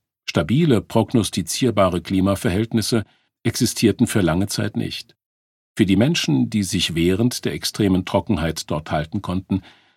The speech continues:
war das eine enorme Herausforderung. Der archäologische Befund legt nahe, dass es zu kulturellen Inselbildungen kam und sich die weiträumigen Netzwerke verschiedener Jäger- und Sammlergruppen auflösten.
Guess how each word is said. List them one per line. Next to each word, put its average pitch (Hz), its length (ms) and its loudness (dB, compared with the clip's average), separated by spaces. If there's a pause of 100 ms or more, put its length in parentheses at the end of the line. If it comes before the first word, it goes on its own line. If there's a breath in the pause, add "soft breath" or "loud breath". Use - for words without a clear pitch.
(240 soft breath)
war 85 180 -2
das 87 160 -2
eine 117 240 0
enorme 82 380 0
Herausforderung. - 800 -6 (1120)
Der 107 120 2
archäologische 139 600 6
Befund 117 440 2
legt 95 280 2
nahe, 90 380 2
dass 98 260 0
es 107 220 0
zu 101 200 0
kulturellen 107 760 4
Inselbildungen 85 1000 2
kam - 340 -8 (360)
und 87 140 -2
sich - 120 -2
die 98 120 2
weiträumigen 98 720 2
Netzwerke 98 640 0
verschiedener 104 540 0
Jäger- 101 640 0 (100)
und 98 160 -2
Sammlergruppen 92 720 0
auflösten. 71 760 -8